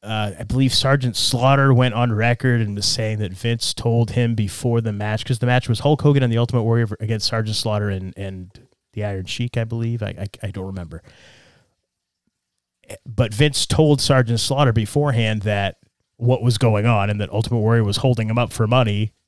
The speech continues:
and <laughs> whatever. Again,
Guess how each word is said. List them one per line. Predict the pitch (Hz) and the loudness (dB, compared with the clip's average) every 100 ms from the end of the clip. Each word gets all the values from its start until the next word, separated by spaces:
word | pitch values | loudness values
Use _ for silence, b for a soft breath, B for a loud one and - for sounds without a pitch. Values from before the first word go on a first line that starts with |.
| - | -12
and | 101 101 - | -8 -6 -2
<laughs> | - 151 | 0 0
whatever. | 113 120 127 101 104 98 _ _ _ _ _ _ _ _ _ _ _ - - _ B B B B | 0 2 2 2 -2 -4 _ _ _ _ _ _ _ _ _ _ _ -20 -20 _ B B B B
Again, | 135 127 110 92 | 0 2 2 -2